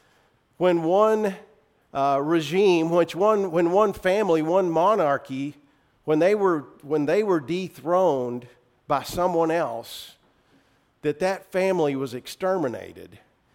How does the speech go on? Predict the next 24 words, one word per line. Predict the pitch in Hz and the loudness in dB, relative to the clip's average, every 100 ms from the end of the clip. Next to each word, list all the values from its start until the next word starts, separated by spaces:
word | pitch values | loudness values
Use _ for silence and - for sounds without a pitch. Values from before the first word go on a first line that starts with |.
| _ _ _ - | _ _ _ -8
to | 165 | -6
prevent | 156 165 139 160 208 202 - | -4 -6 -4 -2 2 2 -2
someone | - 175 180 170 175 175 160 | -2 0 0 2 2 2 0
trying | - 180 180 170 | -2 0 0 -2
to | 156 143 135 - _ | -4 -6 -6 -14 _
bring | 127 170 190 | -4 0 2
an | 170 156 | 2 2
uprising | 185 - 147 135 139 160 | 2 2 2 2 0 0
or | 147 143 | 0 0
re-, | 143 - - | -2 -6 -8
return | 147 - 190 196 | -8 -4 0 2
them | 175 160 | 2 0
to | 160 | -4
the | 147 151 | -6 -6
throne. | 175 208 147 | -2 0 0
That | 160 180 | -2 -4
was | 160 | -6
just | 139 160 - | -6 -8 -6
something | 190 175 175 165 | -4 -4 -4 -2
that | 143 | -4
happened. | 139 175 175 117 123 | -4 -6 -6 -6 -4
And | 135 | -6
Jonathan | 123 160 185 190 180 151 | -2 0 0 0 -2 -8
said, | - 151 147 151 135 | -8 -2 0 0 -2